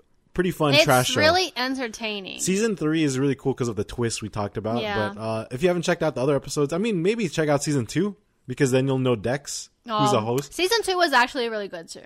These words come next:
Speaker 1: So
Speaker 2: I
Speaker 1: watch,
Speaker 2: liked all of them.
Speaker 1: you could go season two, then season three. I mean, like, 'cause if it's too much to watch season one also, but yeah.
Speaker 2: But
Speaker 1: So
Speaker 2: you
Speaker 1: there
Speaker 2: probably
Speaker 1: you
Speaker 2: get
Speaker 1: go.
Speaker 2: sucked into it and you'll be like, "Oh man, I wanna watch the old ones."
Speaker 1: You're gonna, yeah, oh,
Speaker 2: Yeah.
Speaker 1: yeah, hundred percent.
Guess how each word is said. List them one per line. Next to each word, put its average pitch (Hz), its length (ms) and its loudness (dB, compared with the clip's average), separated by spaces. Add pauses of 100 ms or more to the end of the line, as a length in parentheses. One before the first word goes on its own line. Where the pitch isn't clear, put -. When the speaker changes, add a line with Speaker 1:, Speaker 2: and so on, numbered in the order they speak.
Speaker 1:
So 127 280 2
Speaker 2:
I - 100 6
Speaker 1:
watch, - 80 6
Speaker 2:
liked 403 180 2
all 233 240 2
of 190 100 -8
them. 180 160 -6
Speaker 1:
you 190 60 -2
could 208 140 -2
go 196 80 8
season 165 320 0
two, 170 160 0
then 135 200 2
season 123 360 -4
three. 104 280 -6
I 113 120 -4
mean, 143 200 2
like, 123 160 -2
'cause 123 140 0
if 120 120 0
it's - 180 -4
too 131 100 -2
much 127 220 -2
to 123 80 -2
watch 117 200 0
season 110 280 -4
one 107 200 -4
also, 104 380 -8
but 101 220 -4
yeah. 110 280 0
Speaker 2:
But 262 80 -4
Speaker 1:
So - 20 -
Speaker 2:
you 277 40 -2
Speaker 1:
there 285 80 0
Speaker 2:
probably 339 200 6
Speaker 1:
you 349 40 4
Speaker 2:
get 330 80 4
Speaker 1:
go. - 40 -4
Speaker 2:
sucked - 340 -2
into 233 220 -6
it 233 40 -6
and 220 100 -6
you'll 214 80 -6
be 208 80 -6
like, 208 160 -6
"Oh 247 140 -6
man, 262 220 -4
I 294 60 0
wanna 320 240 0
watch 294 240 -4
the - 80 -6
old 269 280 0
ones." 190 640 -8 (160)
Speaker 1:
You're 135 180 4
gonna, 165 140 2
yeah, 135 260 2
oh, 147 100 -4
Speaker 2:
Yeah. 190 300 0
Speaker 1:
yeah, - 80 0
hundred 151 220 0
percent. 120 400 -6